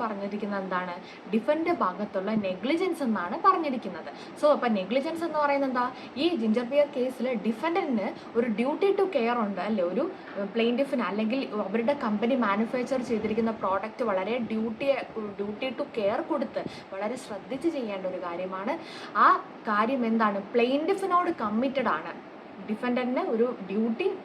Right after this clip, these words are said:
പ്ലെയിന്റിഫിനോട് ശ്രദ്ധിച്ച് ചെയ്യേണ്ട ഒരു ഡ്യൂട്ടി ഉണ്ട്. ആ ഡ്യൂട്ടിയിൽ ഡിഫൻഡന്റ് ബ്രീച്ച് വരുത്തുകയാണ്, അതിൽ മേൽ പ്ലെയിന്റിഫിന്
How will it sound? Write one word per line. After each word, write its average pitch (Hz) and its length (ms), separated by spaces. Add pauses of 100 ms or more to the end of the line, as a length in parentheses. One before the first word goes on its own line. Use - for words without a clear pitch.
(120)
പ്ലെയിന്റിഫിനോട് 269 720 (360)
ശ്രദ്ധിച്ച് 233 400
ചെയ്യേണ്ട 233 400
ഒരു 233 280 (180)
ഡ്യൂട്ടി 208 320
ഉണ്ട്. 247 360 (600)
ആ 254 160
ഡ്യൂട്ടിയിൽ 254 580
ഡിഫൻഡന്റ് 226 640
ബ്രീച്ച് 196 380
വരുത്തുകയാണ്, 269 640 (400)
അതിൽ 330 240
മേൽ 285 340 (180)
പ്ലെയിന്റിഫിന് 277 500